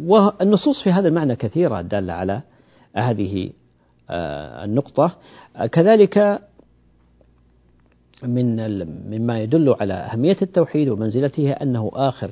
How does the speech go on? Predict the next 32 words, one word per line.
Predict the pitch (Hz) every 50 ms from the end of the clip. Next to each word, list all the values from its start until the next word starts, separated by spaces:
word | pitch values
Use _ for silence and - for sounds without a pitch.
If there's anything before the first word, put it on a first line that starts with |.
| - -
كلمة | 113 101 101 117 113
ينبغي | 104 104 104 101 101 101 98 78
أن | 85 101
يقولها | 87 - - 120 107 104 104 120 147 170 - _ _ _ _ _ _ _ _ -
قبل | 127 123 123 120 107
أن | 95 104 104
يفارق | 98 92 - 120 113 107 - 104
الإنسان | 90 76 76 95 92 - 101 101 98 98 107 143 180 - _ _ _ _ _ _ _ _ _ _ _ _ _ - 101
ال-، | 110 110 113 131 - - _ _ _ _ _ _ _ _ _ _
ال-، | - 104 98 92
ال-، | 92 92 90 87 85
ال-، | 85 82 78
الحياة، | 76 62 85 120 - - 151 117 87 80 - - _ _ -
ولهذا | - 95 104 101 120 147 139 120
جاء | 101 131 131 107 98 101
معاذ | 98 92 92 110 110 - 95
رضي | 92 87 90
الله | 98 104 92
تعالى | - 95 90 92 92 87
عنه | 98 120 113 98 - -
قال: | 127 143 160 175 180 _ _ _ - - _ _ - -
قال | 135 143 127 113
رسول | 104 - - 123 110
الله | 107 101 95
صلى | - -
الله | 95 90 90
عليه | 87 -
وسلم: | 131 127 123 107
"من | 101 92 90
كان | - - 120 113 110
آخر | - - 127 131 131 120 104 - - 107 104 - - _ _ _ _ _ _ _ _ _ _ _ _
كلامه | - 110 110 120 131 120 104 104 98 82 92 -